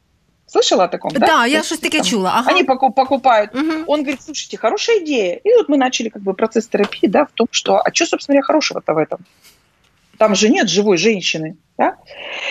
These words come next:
Speaker 1: И... и это как раз про вот эти наши подмены, когда вроде есть контакт, но он какой-то вот не до конца, не до контакт, да? А, но это, я тебе скажу, некая новая форма,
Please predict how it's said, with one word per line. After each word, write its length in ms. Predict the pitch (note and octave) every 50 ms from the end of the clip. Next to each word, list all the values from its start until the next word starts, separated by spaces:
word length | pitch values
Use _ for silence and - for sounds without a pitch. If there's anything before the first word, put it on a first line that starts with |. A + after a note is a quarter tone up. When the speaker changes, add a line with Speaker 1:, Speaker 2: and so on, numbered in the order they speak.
| - - - -
Speaker 1:
И... 60 | - - _ _ _ _ _ -
и 360 | B3+ C#4 C#4+ C4 - - _ _ -
это 220 | D4+ F4+ F4+ E4
как 160 | D#4 C4+ -
раз 180 | C#4+ D#4 D4+ -
про 160 | - C4+ B3+
вот 140 | B3 C4 E4+
эти 160 | D4+ - B3+
наши 280 | A#3+ C4 C4+ - - A#3
подмены, 420 | - A3+ A3 A#3+ G4+ A#4 G4 A#3
когда 260 | G#3+ A3+ A3 A3+ B3+ A#3
вроде 240 | C#4 D#4 C4+ C#4+
есть 240 | C#4+ - D5+ E5 -
контакт, 440 | - E4+ B3+ A#3 - - F#3 - -
но 120 | G#3 A#3+ D#4 -
он 160 | - D4+ F#4+ F4+
какой-то 380 | - E4+ - F#4 F4 - C#4
вот 160 | C4+ C#4+ C4 _ _ _ _ - G3 -
не 160 | B3 B3+ D4
до 120 | D4 D4+ -
конца, 480 | - G4 G#4 G4+ - - C4 G#3+ D#3+ -
не 160 | F#3 A#3+ D4
до 120 | B3 C4+ C4
контакт, 560 | - D4+ D4+ F4 - - A#3+ - - - _ _ -
да? 180 | G#3 C4 F#4 - _ _ _ _ _ _ - - - - - - _
А, 420 | - G#3 A#3 A#3+ B3 B3 A#3+ A#3 -
но 140 | A3 B3+ E4
это, 160 | G#4+ G#4+ - C#4+
я 160 | A3 B3+ C4
тебе 160 | - A#3 B3
скажу, 320 | - - B3 C4 D#4 F#4 D#4+
некая 380 | B3 B3+ C4+ C4+ C4+ B3 A3
новая 480 | A3 A3 B3+ C#4 C#4 A3 G#3+ G3 F#3+ F#3 F#3 - -
форма, 460 | C4 D4 F4 F#4+ E4 B3+ G3 -